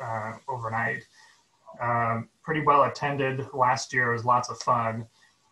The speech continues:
Uh, we do a flight instructor refresher clinic and an aircraft mecha-, mechanic refresher clinic.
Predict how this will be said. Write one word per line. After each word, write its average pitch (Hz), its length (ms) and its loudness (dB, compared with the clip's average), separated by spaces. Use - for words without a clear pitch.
Uh, 135 380 4
we 135 120 -2
do 147 140 2
a 127 80 4
flight 160 220 4
instructor 156 420 -2
refresher 143 380 0
clinic 143 600 -2
and 131 200 -2
an 123 80 -4
aircraft 135 440 -2
mecha-, 131 400 -4
mechanic 127 480 -4
refresher 123 420 -6
clinic. 127 480 -4